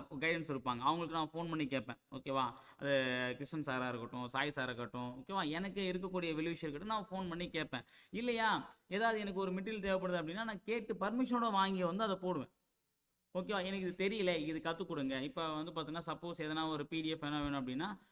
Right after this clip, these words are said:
உடனே அண்ணா, எங்க அண்ணாக்கு ஃபோன் பண்ண அப்படின்னா கொடுப்பாங்க. இல்லையா, நான் ரெடி பண்ணது அவங்களுக்கு கொடுப்பேன். இது வந்து ஷேர் பண்ணது பிரச்சனை இல்ல. ஆனா யாருக்கு, அது ஓனருக்கே தெரியாம ஒரு விஷயத்த நம்ம எடுக்குதுன்றது பார்த்தீங்க அப்படின்னா தப்பு. ஓகேவா? இல்ல கைடன்ஸ் எதனா தே-, தேவை அப்படின்னா அதை பார்த்துட்டு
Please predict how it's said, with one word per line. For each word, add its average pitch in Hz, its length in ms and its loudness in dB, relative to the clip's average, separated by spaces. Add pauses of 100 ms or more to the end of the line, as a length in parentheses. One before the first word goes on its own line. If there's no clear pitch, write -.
(120)
உடனே 170 220 -2
அண்ணா, 170 300 2
எங்க 156 280 0
அண்ணாக்கு 160 240 0
ஃபோன் 151 180 -2
பண்ண 143 120 0
அப்படின்னா 139 280 -2
கொடுப்பாங்க. 190 480 0
இல்லையா, 208 200 -2
நான் 214 220 6
ரெடி 208 160 0
பண்ணது 202 220 -2
அவங்களுக்கு 214 320 2
கொடுப்பேன். 165 240 -2
இது 220 140 -4
வந்து 240 160 -2
ஷேர் 226 280 0
பண்ணது 220 180 -4
பிரச்சனை 208 360 -2
இல்ல. 143 160 2
ஆனா 135 260 0 (520)
யாருக்கு, 190 500 0
அது 147 160 4 (100)
ஓனருக்கே 220 500 2
தெரியாம 220 420 6
ஒரு 202 160 4
விஷயத்த 196 320 2
நம்ம 185 220 2
எடுக்குதுன்றது 180 580 0
பார்த்தீங்க 156 300 0
அப்படின்னா 147 360 0
தப்பு. 131 280 -6 (680)
ஓகேவா? 180 340 2
இல்ல 214 180 0
கைடன்ஸ் 233 380 2
எதனா 208 220 4
தே-, 196 360 -2
தேவை 196 200 2
அப்படின்னா 190 280 0
அதை 202 180 0
பார்த்துட்டு 196 480 4